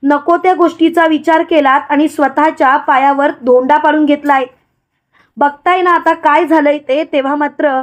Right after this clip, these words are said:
रमा खूपच चिडलेली असते. त्यावेळेला लगेच अक्षय बोलतो, "पुरे, मला कळतंय काय झालंय ते." आणि रमा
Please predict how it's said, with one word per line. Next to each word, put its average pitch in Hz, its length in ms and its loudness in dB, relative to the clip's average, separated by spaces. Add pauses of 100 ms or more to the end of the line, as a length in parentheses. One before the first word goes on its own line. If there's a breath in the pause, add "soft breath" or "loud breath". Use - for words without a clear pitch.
(680 soft breath)
रमा 277 340 -2
खूपच 311 480 -4
चिडलेली 285 400 -2
असते. 294 300 0
त्यावेळेला 277 420 0
लगेच 277 320 -4
अक्षय 294 340 0
बोलतो, 294 400 -2
"पुरे, 294 440 0 (600 loud breath)
मला 294 220 0
कळतंय 320 500 -2
काय 330 240 0
झालंय 285 260 0
ते." 285 220 -2
आणि 285 280 -4
रमा 285 300 0